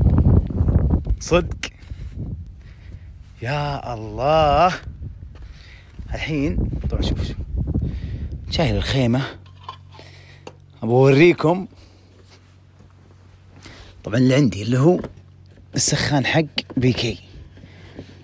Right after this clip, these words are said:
شوف، شوف، شوف، شوف، شوف. شوف إيش سخن بي كي في ال-، في المخيم.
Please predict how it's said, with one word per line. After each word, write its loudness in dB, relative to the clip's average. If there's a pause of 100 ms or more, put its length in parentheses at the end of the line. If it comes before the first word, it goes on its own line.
(360)
شوف، -10
شوف، -6
شوف، -6
شوف، -14
شوف. -12 (1120)
شوف -12
إيش 0
سخن 0
بي 0
كي 6
في -6
ال-، -2
في -8
المخيم. 2